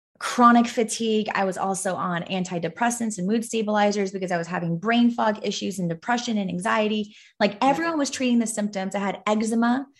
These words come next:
Speaker 1: which then developed to granuloma annulare. Like, my skin issues were, were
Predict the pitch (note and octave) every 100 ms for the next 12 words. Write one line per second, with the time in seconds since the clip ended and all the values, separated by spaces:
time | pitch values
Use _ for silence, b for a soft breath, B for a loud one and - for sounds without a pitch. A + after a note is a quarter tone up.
0 | b - G#3+ G#3 G#3 G3+ G3 G3 G3 G3
1 | F3+ G3+ G3+ G3 F#3+ F#3 F#3+ F#3 F3+ F#3+
2 | G#3+ A#3 A#3 F#3 - B B F#3+ F#3 -
3 | A3+ A3+ A3 A3+ G3 G3 F#3 - - F3+
4 | F#3 F#3+ F3